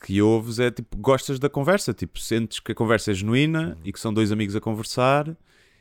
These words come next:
Speaker 1: e, e acabas por a regularidade e o facto de tu ouvires várias vezes, não é? Não é que o nosso podcast seja mais interessante do que muitos outros, se calhar há podcasts de dois gajos a falar que são muito mais interessantes, só que não têm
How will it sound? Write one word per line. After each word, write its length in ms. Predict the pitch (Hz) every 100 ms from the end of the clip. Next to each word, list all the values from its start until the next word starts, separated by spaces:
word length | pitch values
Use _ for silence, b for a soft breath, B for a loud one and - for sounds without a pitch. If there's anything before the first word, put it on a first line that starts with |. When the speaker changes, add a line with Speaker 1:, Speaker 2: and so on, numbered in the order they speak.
| b _ -
Speaker 1:
e, 920 | 123 123 127 131 135 131 139 139 143 - - - _ _
e 60 | 107
acabas 280 | 117 131 131
por 440 | - 143 135 139 - _ _ _ -
a 60 |
regularidade 800 | 117 101 - 117 123 120 120 107
e 20 | 98
o 40 |
facto 260 | - 107 -
de 60 |
tu 100 | - 110
ouvires 280 | 90 92
várias 340 | 87 95 92 82
vezes, 400 | 85 78 87 -
não 100 | 73
é? 60 | 78 - B B B
Não 140 | 90
é 40 | 98
que 80 | 107
o 40 |
nosso 200 | 104 -
podcast 360 | 104 - 107 -
seja 200 | 101 101
mais 240 | 104 101
interessante 420 | 104 98 - 107
do 100 | 107
que 100 | -
muitos 260 | 110 110 110
outros, 240 | 113 -
se 60 | -
calhar 160 | 87
há 40 | 82
podcasts 480 | 90 - 101 - -
de 40 |
dois 140 | 85 80
gajos 220 | 85 82
a 40 |
falar 220 | 90 101 104
que 60 |
são 100 | 113
muito 160 | 113 110
mais 160 | 117 117
interessantes, 500 | 123 - 143 143 -
só 80 | 151
que 80 |
não 80 | 151
têm 160 | 143